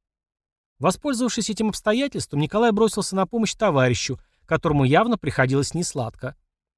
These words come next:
Несмотря на то, что тот яростно молотил кулаками по голове и телу молодухи, она никак не желала отцепляться от горла Васька,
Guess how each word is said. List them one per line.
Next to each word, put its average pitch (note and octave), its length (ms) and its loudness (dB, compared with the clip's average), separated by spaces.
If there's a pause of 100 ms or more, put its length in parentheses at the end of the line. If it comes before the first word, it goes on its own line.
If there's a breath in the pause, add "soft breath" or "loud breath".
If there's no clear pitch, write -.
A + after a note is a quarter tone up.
(220)
Несмотря D3 520 2
на D3 140 4
то, G3 200 0
что - 160 -6
тот C3+ 200 -4
яростно D3+ 400 2
молотил C3+ 420 0
кулаками C#3 500 0
по C#3 140 -8
голове C#3 420 2
и B2 40 0
телу C#3 260 0
молодухи, C3+ 640 2 (360)
она C4 160 0
никак A#3 380 2
не F3+ 100 0
желала E3 320 0
отцепляться D3+ 640 -2
от C#3 80 -4
горла C#3+ 340 2
Васька, B2+ 460 -2